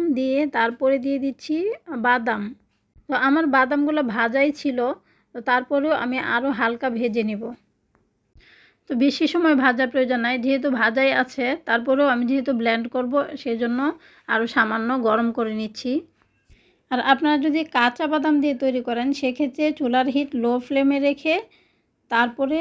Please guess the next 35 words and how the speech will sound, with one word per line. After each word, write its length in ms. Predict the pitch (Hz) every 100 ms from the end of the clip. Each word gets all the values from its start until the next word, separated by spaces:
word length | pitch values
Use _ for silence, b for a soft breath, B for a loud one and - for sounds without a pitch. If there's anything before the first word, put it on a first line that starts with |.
| 440 440
কিছুটা 280 | 254 262 277 277
সময় 260 | 240 269 277
নিয়ে 120 | 302 247
ভেজে 220 | 220 220
নিতে 160 | 220 214 208
হবে। 200 | 214 269 - _ _ _ _ _ _ _ _ - b b b b b b
তারপর 220 | _ 262 277 -
খেয়াল 200 | 269 285
রাখতে 200 | 311 - 302
হবে 180 | 277 277 311
বাদামগুলো 460 | 254 254 269 269 269 269
যেন 100 | 285 294
পুড়ে 220 | 320 285 254
না 80 | 208 196
যায়। 180 | 202 233 _ _ _ _ _ _ _
তো 20 | 294 262
কিছুক্ষণ 380 | 285 277 339 330 262
ভেজে 260 | 269 262 294
নিয়েছি, 380 | 294 277 - 262 294 - _ _ _ _ -
এখন 260 | 254 262 302
আমি 120 | 302 320 254
বাদামগুলো 420 | 240 269 269 285 247
এক 80 | 240
সাইড 160 | 277 254 294
করে 140 | 285 254
রেখে 180 | 240 269
দিচ্ছি 240 | 240 - 302 254
যেন 160 | 240 247 285
তেলটা 340 | 262 247 226 269 226
বের 140 | 226 226
হয়ে 140 | 247 214
যায় 140 | 208 214
বাদাম 240 | 220 220 214
থেকে। 240 | 220 220 226 - _ _ _ _ _ _ _ _ _ _ _ _ _ _
তো 60 | -